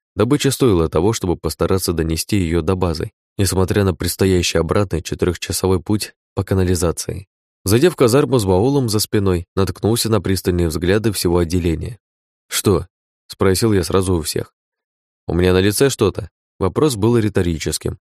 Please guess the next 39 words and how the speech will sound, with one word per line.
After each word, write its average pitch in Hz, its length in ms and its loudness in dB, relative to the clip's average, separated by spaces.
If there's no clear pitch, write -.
потому 98 380 0
что 98 180 -2
на 90 120 2
фоне 95 280 0
грязной 87 420 0
и 80 40 0
воняющей 87 480 0
брони 82 380 -2
только 80 340 -4
лицо, 80 420 -2
освобожденное 85 720 0
от 78 40 -2
шлема, 80 420 -4
и 135 60 2
было 87 300 0
чистым. - 460 -8
«Ну 107 100 2
и 107 60 2
кварк 92 340 0
с - 80 -4
вами». 82 340 -2
Пошел 143 300 2
я 95 80 4
дальше, 80 460 -2
не 90 80 0
дождавшись 90 580 0
ответа. - 440 -6
В 101 40 2
оружейке 156 480 4
сбросил 110 460 2
броню 90 380 0
и 82 60 -4
потом 117 340 0
только 113 240 -2
потащил 92 460 0
добро 87 340 0
в 85 80 -2
личную 92 360 -2
комнату. 78 500 -4